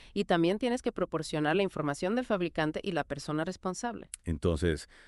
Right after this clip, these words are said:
Speaker 2: no puedo simplemente lavarme las manos y asumir que el fabricante ya lo tiene todo en orden.
Speaker 1: No, no puedes. Tú también eres responsable de que los productos que vendes sean seguros. Y un consejo. Asegúrate de que tu proveedor tenga un contrato válido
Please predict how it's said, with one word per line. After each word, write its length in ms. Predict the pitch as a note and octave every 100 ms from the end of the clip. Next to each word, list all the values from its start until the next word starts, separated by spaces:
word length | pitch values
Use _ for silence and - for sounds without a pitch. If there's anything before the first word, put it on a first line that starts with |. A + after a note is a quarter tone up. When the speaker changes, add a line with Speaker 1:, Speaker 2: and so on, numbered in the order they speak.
| -
Speaker 2:
no 200 | F2+ A2
puedo 420 | G#2+ A#2+ B2 B2+
simplemente 680 | A#2+ A#2 G#2 G2 G#2 A2+ A2
lavarme 400 | F#2+ F2+ G2+ G2+
las 140 | E2+
manos 340 | F#2 F#2 G#2+ F#2+
y 40 |
asumir 360 | D#2+ F2+ F2 F2+
que 80 | A2
el 80 |
fabricante 720 | G2+ E2+ E2 F#2+ G2 G#2+ G2+ F2+
ya 160 | F#2
lo 140 | F#2+ F2
tiene 240 | G2 F#2+
todo 240 | - F2+
en 100 | F2
orden. 340 | D#2 D2+ C#2 - -
Speaker 1:
No, 360 | G#3 A#3 G3 - -
no 160 | F#3+
puedes. 400 | F#3+ G3 - - - - -
Tú 140 | D4+
también 340 | D4 C#4+ A#3+ A#3
eres 220 | A#3 F#3+
responsable 580 | F#3 - D3+ F3+ F#3+ G3
de 80 | F3
que 120 | E3
los 120 | D#3
productos 320 | E3+ E3+ G#3
que 100 | A#3
vendes 280 | F3+ E3+ F#3+
sean 300 | - D3 D3+
seguros. 580 | - C3 C#3 - - -
Y 140 | G3+
un 120 | G#3 G#3
consejo. 640 | G#3 G#3 B3+ C#4 - - _ _ - - -
Asegúrate 680 | E3+ - F3 G#3 G#3+ G#3+ A3
de 120 | F#3+
que 140 | E3
tu 140 | D3+ F3
proveedor 460 | F3+ E3 D3+ F3
tenga 260 | - F3+ F#3
un 80 | F#3+
contrato 500 | E3 D#3 E3+ - D#3+
válido 540 | E3 F#3 D#3 D3 F#3